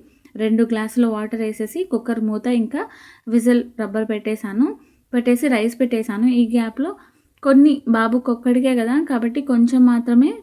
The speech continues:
కొంచెం మాత్రమే చేస్తున్నాను. బ్రేక్‌ఫాస్ట్‌లోకి అయితే రా-, దోసలు ఉన్నాయి, దోస పిండి ఉంది, ఇంకా దోసలు చేద్దాంలే అని చెప్పేసి ర-, లంచ్ బాక్స్ మాత్రం సింపుల్గా ఇలా వెజిటేబుల్ రైస్ చేస్తున్నాను,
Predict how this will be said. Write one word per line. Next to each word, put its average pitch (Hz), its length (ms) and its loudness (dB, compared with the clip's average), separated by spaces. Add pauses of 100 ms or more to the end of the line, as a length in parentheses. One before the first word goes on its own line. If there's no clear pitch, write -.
(420)
కొంచెం 254 360 2
మాత్రమే 262 360 2
చేస్తున్నాను. 233 600 -2 (180)
బ్రేక్‌ఫాస్ట్‌లోకి 277 720 -2
అయితే 254 280 -2
రా-, 269 320 -2
దోసలు 247 440 2
ఉన్నాయి, 226 420 2
దోస 233 260 -2
పిండి 254 280 4
ఉంది, 240 180 4
ఇంకా 285 180 0
దోసలు 240 380 0
చేద్దాంలే 220 440 -4
అని 214 120 -8
చెప్పేసి 220 380 -6 (560)
ర-, 240 220 -4
లంచ్ 240 320 4
బాక్స్ 247 300 -2
మాత్రం 240 340 4
సింపుల్గా 247 640 2
ఇలా 262 240 2 (100)
వెజిటేబుల్ 233 500 -2
రైస్ 208 280 -6
చేస్తున్నాను, 208 600 -6